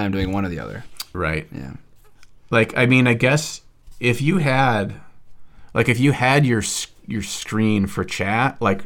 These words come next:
Speaker 2: literally right here while you're painting right here, and you didn't have to move at all, and you could go back, your eyes could go back and forth, maybe you'd be more efficient at it.
Speaker 1: There's an idea.
Speaker 2: Yeah.
Speaker 1: Yeah.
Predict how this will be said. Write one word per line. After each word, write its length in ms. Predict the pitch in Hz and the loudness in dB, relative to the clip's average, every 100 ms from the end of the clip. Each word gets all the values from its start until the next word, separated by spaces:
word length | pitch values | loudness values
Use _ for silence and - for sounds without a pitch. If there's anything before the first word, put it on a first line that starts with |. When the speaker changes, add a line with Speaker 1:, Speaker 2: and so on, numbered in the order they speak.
| - | -4
Speaker 2:
literally 520 | 104 113 123 120 110 | 2 6 6 6 4
right 340 | 98 95 110 - | 2 0 -2 -2
here 380 | - 104 117 | -2 0 2
while 160 | 113 98 | 2 0
you're 140 | 98 | 0
painting 320 | 98 107 107 104 | -2 -2 0 0
right 160 | 104 | -2
here, 240 | - 104 123 | -2 -2 -2
and 220 | 120 113 | 0 0
you 60 | 127 | 2
didn't 160 | 151 | 0
have 180 | 127 135 | 0 -2
to 80 | - | -2
move 280 | 104 110 110 | 0 0 0
at 80 | 90 | 0
all, 380 | 92 117 165 - - - 110 | 2 0 -2 -10 -16 -2 2
and 140 | 113 | 4
you 120 | 131 | 4
could 160 | 156 135 | 2 2
go 180 | 113 117 | 4 4
back, 160 | 110 | 2
your 140 | 120 90 | 2 4
eyes 220 | 104 117 | 4 2
could 180 | - - | -4 0
go 200 | 98 120 | 0 0
back 300 | 117 139 131 | 0 0 -2
and 120 | 123 | -2
forth, 520 | - 139 196 - - - - - - - - - - - - | -2 -2 -2 -8 -8 -4 -2 -2 -4 -4 -8 -14 -16 -12 0
maybe 320 | 113 120 143 | 4 6 6
you'd 180 | 139 131 | 4 4
be 120 | 120 | 4
more 220 | 120 117 | 4 0
efficient 380 | 110 101 - 160 | -2 -4 -4 -4
at 120 | 139 139 | -6 -8
it. 160 | - | -8
Speaker 1:
There's 160 | 117 175 | -6 -4
an 80 | 147 | -4
idea. 360 | 85 82 110 - 107 | -6 -8 -10 -8 -4
Speaker 2:
Yeah. 460 | 165 - - - - - | -2 -2 -2 -4 -10 -8
Speaker 1:
Yeah. 280 | 117 104 | -2 -2